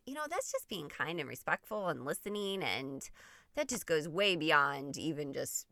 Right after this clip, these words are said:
food. That's just kind of a life lesson there at that point. But, um,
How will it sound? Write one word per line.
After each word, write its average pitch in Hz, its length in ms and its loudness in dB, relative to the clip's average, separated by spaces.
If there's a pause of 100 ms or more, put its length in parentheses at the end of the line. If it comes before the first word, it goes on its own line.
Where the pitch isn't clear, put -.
food. - 500 -4
That's 101 240 -2
just - 260 -10
kind 135 180 -2
of 117 60 -6
a 123 60 -2
life 170 340 6
lesson - 380 -4
there 185 240 8
at - 120 0
that - 220 2
point. 123 480 -6
But, 123 360 4 (160)
um, 135 260 4